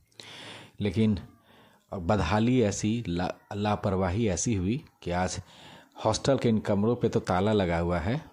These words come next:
और यहाँ के जो ग्राउंड है, उस पे मवेशियों का अड्डा बन चुका है। मवेशी आते हैं, यहाँ बैठे हुए रहते हैं, लेकिन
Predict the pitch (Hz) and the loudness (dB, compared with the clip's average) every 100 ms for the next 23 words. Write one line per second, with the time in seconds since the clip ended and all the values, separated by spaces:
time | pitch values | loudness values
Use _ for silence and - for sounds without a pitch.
0 | - 87 85 82 - - - - - 104 | -12 -4 -4 -4 -8 -14 -20 -20 -6 -2
1 | 107 131 127 104 92 98 123 127 113 156 | 0 0 2 0 0 2 2 2 0 -2
2 | 131 82 - 131 110 80 78 - 90 82 | -4 -8 -6 -2 0 0 -2 -2 -2 -2
3 | 117 180 - _ _ _ _ - - - | -2 -2 -6 _ _ _ _ -20 -20 -20
4 | - _ _ _ 131 120 117 87 82 87 | -20 _ _ _ -2 2 2 2 -2 -4
5 | 82 87 - - _ - _ _ _ - | -4 -6 -6 -16 _ -20 _ _ _ -12
6 | - 107 101 85 104 92 87 95 90 82 | -2 0 2 2 2 2 0 -2 0 0
7 | 76 87 - 95 92 87 85 113 101 82 | -2 -4 -2 -2 -2 -2 -2 -2 -2 -2
8 | 123 | -2